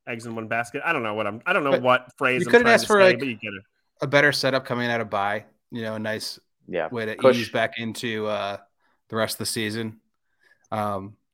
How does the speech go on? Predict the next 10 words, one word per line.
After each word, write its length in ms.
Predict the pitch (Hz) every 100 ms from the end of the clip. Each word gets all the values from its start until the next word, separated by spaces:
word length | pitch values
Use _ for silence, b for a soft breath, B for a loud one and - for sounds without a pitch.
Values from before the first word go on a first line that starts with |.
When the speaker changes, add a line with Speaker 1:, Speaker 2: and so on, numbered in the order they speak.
| _ _
Speaker 2:
be 80 | 127
Speaker 1:
You're, 80 | 117
Speaker 2:
nice 100 | 113
to 120 | 170
Speaker 1:
uh, 260 | 156 160 151
Speaker 2:
see. 100 | 123 - _ _ _
Speaker 1:
yeah, 200 | 175 90 - -
I'm 80 | 143
sorry. 280 | 113 92 - _
Continue. 460 | 160 143 123 98